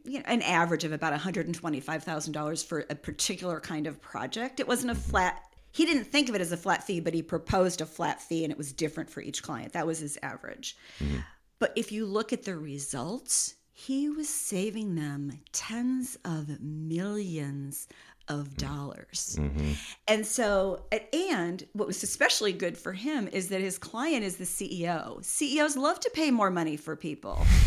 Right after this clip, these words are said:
Speaker 1: It means they're getting the best.
Speaker 2: <laughs> Right,
Speaker 1: They
Speaker 2: they want the
Speaker 1: want the
Speaker 2: best.
Speaker 1: guy that's the most expensive.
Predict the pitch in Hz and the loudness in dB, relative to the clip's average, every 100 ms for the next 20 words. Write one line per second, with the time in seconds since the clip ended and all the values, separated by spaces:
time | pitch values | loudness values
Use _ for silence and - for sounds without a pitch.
0 | - 262 320 339 349 349 349 359 359 359 | 10 10 10 8 6 4 4 4 4 4
1 | 370 403 392 226 - - - - - - | 4 6 6 4 2 -2 -4 -6 -12 0
2 | 113 120 - 73 - - 71 64 269 202 | 6 8 8 6 6 4 6 6 6 6
3 | 185 175 160 - 190 175 165 - - - | 4 0 -8 -6 -6 -4 -4 -6 -8 -10
4 | - - - - | -12 -12 -14 -16